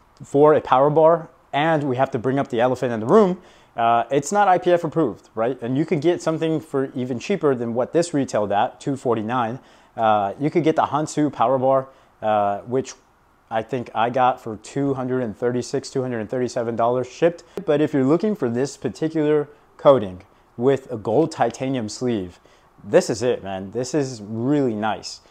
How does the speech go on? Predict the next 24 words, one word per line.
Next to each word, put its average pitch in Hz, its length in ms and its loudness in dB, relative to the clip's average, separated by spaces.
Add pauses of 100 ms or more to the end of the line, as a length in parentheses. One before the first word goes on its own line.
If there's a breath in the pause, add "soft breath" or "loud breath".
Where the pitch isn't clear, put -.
(240 soft breath)
And 123 280 -4
the 110 60 -6
collars 147 540 2
even 131 200 -2
have 120 260 -2
that 107 200 -2
same 123 380 -6
little 117 460 -4 (1000)
fishing 147 640 -2 (320 soft breath)
boating 147 560 2
rope. 139 280 2
I 127 120 2
don't 139 320 0
know 139 100 4
what 135 140 0
it's - 100 -10
called, 131 320 0
but 120 100 -4
it's 113 140 -6
sticking 135 300 -2
to - 140 -10
that 113 180 -2
nautical 147 400 4
theme. 143 460 -2